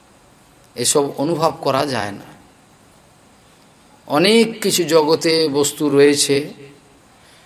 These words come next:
সেগুলো থেকে যখন মন সম্পূর্ণরূপে উঠে যায়, স্বাভাবিকভাবে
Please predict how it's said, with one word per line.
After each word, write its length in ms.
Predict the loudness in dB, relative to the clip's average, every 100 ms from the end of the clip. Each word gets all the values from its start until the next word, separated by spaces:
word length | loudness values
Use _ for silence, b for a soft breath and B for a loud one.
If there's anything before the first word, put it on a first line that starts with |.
| b _ _ _ _ _
সেগুলো 500 | -8 0 2 2 2
থেকে 300 | 2 0 2
যখন 440 | 2 0 2 0 0
মন 380 | 0 0 0 -2
সম্পূর্ণরূপে 960 | 0 -2 0 0 0 0 0 0 0
উঠে 340 | -2 -2 -2
যায়, 400 | 2 2 0 -4 -12 -20 -20 -20 _ _ _ _ _ _ _ _ _ _ _ -10
স্বাভাবিকভাবে 1200 | 0 2 2 0 -2 0 0 0 0 0 0